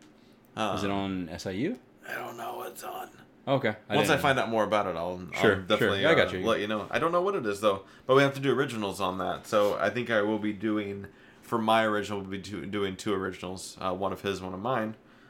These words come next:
Speaker 2: Uh, for mine, I think we'll be doing a, uh,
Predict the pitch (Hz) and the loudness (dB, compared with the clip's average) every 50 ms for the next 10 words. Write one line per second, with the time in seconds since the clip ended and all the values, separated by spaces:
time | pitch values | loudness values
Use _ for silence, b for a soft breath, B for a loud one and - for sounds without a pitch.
0 | B B B - 101 92 80 65 - - - 104 104 120 143 147 127 113 92 101 | B B B 0 0 0 0 -2 -4 -8 -8 -4 -2 0 0 0 0 -2 -2 -4
1 | 104 - 117 98 - 98 98 101 104 101 90 107 101 98 98 98 98 95 92 - | -4 -6 -8 -8 -6 -8 -8 -6 -6 -4 -4 -2 -2 0 -2 -2 -4 -8 -12 -12
2 | - - 98 95 98 98 98 98 92 87 92 90 85 85 - | -10 -8 -8 -6 -6 -6 -6 -4 -4 -4 -4 -4 -4 -6 -6